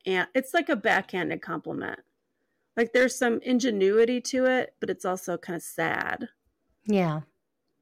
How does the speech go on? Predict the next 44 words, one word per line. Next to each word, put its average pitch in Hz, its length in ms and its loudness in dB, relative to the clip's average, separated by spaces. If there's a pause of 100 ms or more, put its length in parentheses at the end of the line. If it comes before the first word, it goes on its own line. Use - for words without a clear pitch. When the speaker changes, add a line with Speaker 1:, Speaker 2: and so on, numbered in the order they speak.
(420)
Speaker 1:
'Cause 320 140 4
he's 320 200 4
got 294 160 6
his 277 120 2
own 294 160 4
issues. - 400 0
He's, 180 220 -6
he's 220 260 -4
Speaker 2:
Yeah. 208 400 8
Speaker 1:
battling 202 440 2
little 233 260 6
sleep. 233 540 0
He 214 80 -4
has 180 180 0
these 175 140 -14
panic 226 420 0
attacks. 214 480 0
He's 190 100 -14
not 214 220 -4
ki-, 214 120 -8
taking 202 320 -4
care 233 240 2
of 220 60 0
himself, 185 460 -2
and 262 180 -2
he's 247 180 -2
ab-, 196 280 -6
absorbing 185 840 0
everything 208 560 -4
that - 100 -12
she's 220 320 -6
dealing 202 340 -4
with. - 340 -10 (480)
So - 240 0
he 254 240 -2
has 254 240 0
to 220 80 -8
steal - 300 -4
some 160 220 -10
therapy 196 600 -4 (1040)
'cause 247 120 -4
he 247 80 -4
can't 262 220 -2
afford 220 480 -2